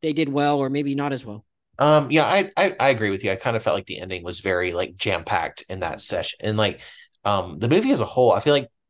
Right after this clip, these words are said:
Speaker 2: like, the beginning part of the movie felt like very much like you need to know this, need to know this, need to know this, need to know this. And then that whole middle portion of the movie moves at, like, this wonderful pace where I'm just like,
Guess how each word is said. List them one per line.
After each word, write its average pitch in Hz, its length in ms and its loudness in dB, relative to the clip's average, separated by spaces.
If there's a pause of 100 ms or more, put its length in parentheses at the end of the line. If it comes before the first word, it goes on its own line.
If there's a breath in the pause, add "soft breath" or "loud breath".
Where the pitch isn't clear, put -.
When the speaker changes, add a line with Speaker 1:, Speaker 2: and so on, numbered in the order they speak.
(140)
Speaker 2:
like, 107 240 -4 (280)
the 107 100 -6
beginning 185 320 -2
part 226 140 2
of 175 60 2
the 123 120 -2
movie 117 180 -4
felt 107 220 -2
like 92 300 -6 (180)
very 107 240 -4
much 101 240 -4
like 85 240 -8 (460 soft breath)
you 120 140 -2
need 127 100 -4
to 123 80 -4
know 120 120 4
this, - 360 -2
need 120 140 -4
to 117 40 -4 (100)
know 110 60 0
this, 92 320 -8
need 107 140 -6
to 107 60 -8
know 104 120 -2
this, 95 300 -4
need 120 140 0
to 107 120 4
know 101 240 0
this. 87 280 -8 (260 soft breath)
And 120 140 0
then 139 80 2
that 139 100 4
whole 170 240 4
middle 190 240 4
portion 143 360 2
of 104 60 -4
the 113 60 -2
movie 110 180 -2
moves 120 300 -2
at, 107 160 -6
like, 104 140 -8
this - 200 -4
wonderful 151 680 -2
pace - 400 -6
where 117 140 2
I'm 117 100 0
just 110 140 -2
like, 87 200 0